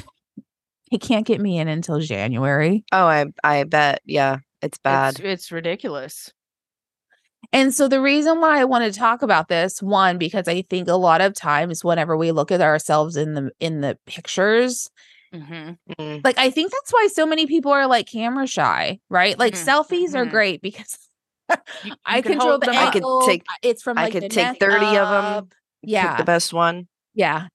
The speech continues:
Speaker 1: And then, but whenever, like, you know, you see a picture of yourself that somebody else took or whatever,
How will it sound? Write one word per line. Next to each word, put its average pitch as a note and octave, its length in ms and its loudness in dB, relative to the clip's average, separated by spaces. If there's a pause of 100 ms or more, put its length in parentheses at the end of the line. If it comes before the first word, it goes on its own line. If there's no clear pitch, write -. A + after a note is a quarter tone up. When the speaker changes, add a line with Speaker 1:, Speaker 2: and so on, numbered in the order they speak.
(100)
Speaker 1:
And A3+ 260 2
then, G#3 600 0 (440)
but G#3 320 0
whenever, A3 500 2
like, F#3 440 -2
you A3 80 -4
know, F3+ 560 0 (680)
you G#3+ 200 -2
see G#3+ 240 2
a G#3 40 0
picture G#3+ 360 0
of G3 80 0
yourself F3 560 2
that E3+ 320 0
somebody F3 320 0
else E3 320 0
took A#3 340 2
or E3+ 140 0
whatever, D#3 560 2